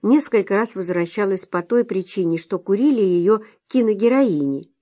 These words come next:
в той же «Москве», в картине «Исполнение желаний».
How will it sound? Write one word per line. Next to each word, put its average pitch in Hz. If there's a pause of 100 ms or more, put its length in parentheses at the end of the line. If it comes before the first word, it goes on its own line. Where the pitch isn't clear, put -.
(200)
в -
той 269
же 226 (220)
«Москве», 160 (580)
в -
картине 233
«Исполнение 185
желаний». 156